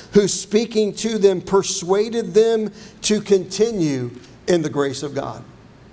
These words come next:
They were persuaded to continue. Am I allowing the grace of God to co-, to persuade me to continue?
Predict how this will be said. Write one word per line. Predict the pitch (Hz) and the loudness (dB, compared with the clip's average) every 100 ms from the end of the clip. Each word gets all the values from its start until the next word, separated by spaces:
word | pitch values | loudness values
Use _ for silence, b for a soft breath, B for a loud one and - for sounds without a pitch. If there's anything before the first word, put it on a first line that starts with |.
| - - - | -20 -8 4
They | 190 | 6
were | 202 190 | 6 4
persuaded | - 180 - 185 220 240 196 | 0 -2 -2 2 2 2 -4
to | 196 | -2
continue. | 180 175 170 185 175 143 - - - B B B - | 0 0 0 -4 -2 -4 -6 -12 -20 B B B 2
Am | 202 | 4
I | 214 233 | 4 4
allowing | 262 208 190 220 247 214 | 2 2 2 2 0 0
the | |
grace | 165 208 202 190 | 2 2 2 -2
of | 160 | 0
God | 175 190 214 | 0 0 -4
to | - | -6
co-, | 175 180 | -4 -2
to | 175 175 196 | -4 -4 -6
persuade | 180 170 - 151 202 226 | -4 -4 -4 0 0 0
me | 202 202 | -4 -2
to | 170 | -4
continue? | 165 139 156 151 120 | -4 -6 -4 -4 -4